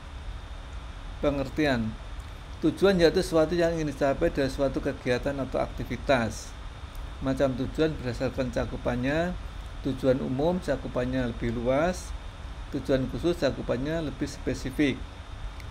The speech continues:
Macam tujuan berdasarkan jenis penelitian, tujuan untuk menemukan ilmu yang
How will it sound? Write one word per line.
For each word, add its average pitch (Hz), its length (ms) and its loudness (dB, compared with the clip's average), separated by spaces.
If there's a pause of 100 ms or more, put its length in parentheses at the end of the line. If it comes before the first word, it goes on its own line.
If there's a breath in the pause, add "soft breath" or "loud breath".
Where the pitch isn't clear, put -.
(320)
Macam 147 320 0
tujuan 151 320 2
berdasarkan 139 400 0
jenis 143 400 -2
penelitian, 135 800 2 (720)
tujuan 151 320 4
untuk 165 560 6
menemukan 143 560 0
ilmu 135 320 0
yang 131 160 2